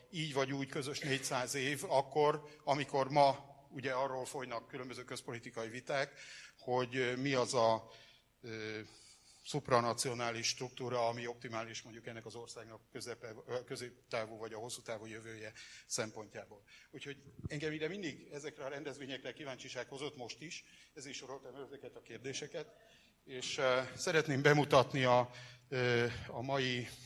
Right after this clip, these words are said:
előadóinkat. Pálffy Géza, akinek a munkahelye kilencvennégy óta a Magyar Tudományos Akadémia Bölcsészettudományi Kutatóközpontja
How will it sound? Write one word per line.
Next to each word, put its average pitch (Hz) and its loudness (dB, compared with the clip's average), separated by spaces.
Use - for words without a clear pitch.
előadóinkat. 127 0
Pálffy 156 2
Géza, 135 2
akinek 131 -6
a 143 -6
munkahelye 139 -2
kilencvennégy 135 -2
óta 131 -4
a 127 2
Magyar 131 0
Tudományos 131 -4
Akadémia 123 -4
Bölcsészettudományi 123 -6
Kutatóközpontja 123 -8